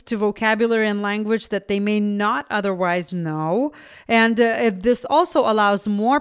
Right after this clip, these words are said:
proficient students to take responsibility and act as peer tutors. So I hope you found these,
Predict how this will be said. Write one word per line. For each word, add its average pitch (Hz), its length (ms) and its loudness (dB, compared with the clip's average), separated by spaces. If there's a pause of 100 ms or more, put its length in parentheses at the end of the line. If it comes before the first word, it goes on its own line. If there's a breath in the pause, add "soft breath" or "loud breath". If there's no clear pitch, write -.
(100)
proficient 196 420 -6
students 190 360 -8
to 208 120 -12
take 202 240 -6
responsibility 196 960 -6
and 208 120 -6 (200)
act - 240 -14
as 170 360 -10
peer 349 300 -4
tutors. - 680 -14 (640 loud breath)
So 294 240 4
I 269 140 2
hope 370 400 0
you 453 80 2
found 294 560 -2
these, 262 500 -2